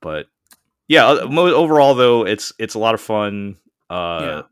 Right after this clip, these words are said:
Speaker 2: Uh, I will
Speaker 1: looks
Speaker 2: shout out the, uh, the opening, uh, has some really good dancing in it. Uh,
Speaker 1: Yes.
Speaker 2: it's really good.
Speaker 1: Alwa-, always sucker for a dancing
Speaker 2: Yeah.
Speaker 1: O P.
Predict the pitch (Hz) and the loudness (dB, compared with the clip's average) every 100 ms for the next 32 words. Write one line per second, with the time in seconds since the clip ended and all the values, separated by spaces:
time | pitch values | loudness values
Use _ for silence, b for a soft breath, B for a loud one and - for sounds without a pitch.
0 | _ 143 135 123 101 110 151 131 127 139 | _ -18 -14 -12 -10 -8 -6 -8 -10 -12
1 | 135 127 131 127 _ _ - 117 - 143 | -12 -12 -14 -16 _ _ -14 -12 -8 -8
2 | 139 135 135 _ _ _ _ _ _ 151 | -6 -8 -10 _ _ _ _ _ _ -16
3 | 131 127 131 135 - 143 131 139 139 147 | -14 -16 -16 -16 -12 -10 -10 -12 -14 -10
4 | 139 135 135 135 135 131 131 147 147 _ | -8 -6 -6 -6 -6 -6 -8 -10 -20 _
5 | _ 143 131 120 135 131 127 127 123 _ | _ -12 -10 -10 -10 -8 -8 -10 -10 _
6 | _ _ _ _ - - - - 127 135 | _ _ _ _ -8 -6 -6 -10 -12 -16
7 | - _ - 143 123 120 117 90 - _ | -20 _ -12 -10 -8 -8 -8 -8 -12 _
8 | _ _ 104 110 - 110 - 92 - 90 | _ _ -6 -6 -2 -4 -4 -10 -8 -10
9 | 78 85 82 - 82 82 78 - 78 73 | -10 -12 -12 -14 -16 -16 -16 -16 -16 -16
10 | - 73 73 - | -14 -14 -14 -18